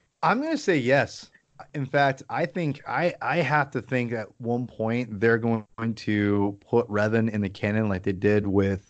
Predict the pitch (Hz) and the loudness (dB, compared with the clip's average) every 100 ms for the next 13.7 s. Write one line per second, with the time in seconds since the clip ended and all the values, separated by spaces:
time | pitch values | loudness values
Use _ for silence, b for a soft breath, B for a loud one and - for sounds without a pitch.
0 | _ 101 104 113 135 180 B B B B | _ -2 2 4 4 2 B B B B
1 | B - 123 117 113 110 113 107 104 104 | B -4 0 4 4 4 2 2 2 2
2 | 110 110 110 104 98 - 107 104 98 92 | -2 -2 2 2 0 -6 -2 0 0 -2
3 | 92 - - 117 87 82 95 92 104 98 | -6 -10 -10 -6 -6 -6 -6 -6 -6 -6
4 | 101 104 104 104 98 104 107 104 95 92 | -4 -2 -4 -2 -2 -2 0 2 2 2
5 | 98 - 113 110 107 104 95 101 95 - | 2 4 4 4 4 2 0 -4 -6 -4
6 | 101 98 98 - 104 104 104 104 107 107 | -2 -2 -4 -2 0 2 0 0 2 2
7 | 107 107 110 107 107 107 127 143 95 92 | 2 0 0 2 2 0 -2 -2 -2 -8
8 | - - 104 113 95 117 113 - 143 - | -16 -16 -14 -12 -12 -14 -16 -18 -18 -14
9 | - - - 143 147 165 95 92 95 95 | -14 -10 -10 -6 -6 -4 -6 -6 -6 -6
10 | 107 - - 143 165 156 160 156 - 285 | -10 -16 -4 2 2 4 2 -2 -4 -6
11 | 302 - 107 98 - 160 175 170 156 98 | -6 -6 -6 -6 -4 -4 0 2 2 0
12 | - B B B B - 151 151 208 - | -2 B B B B -4 -2 4 2 4
13 | 285 294 147 151 139 135 | -4 0 2 2 2 -2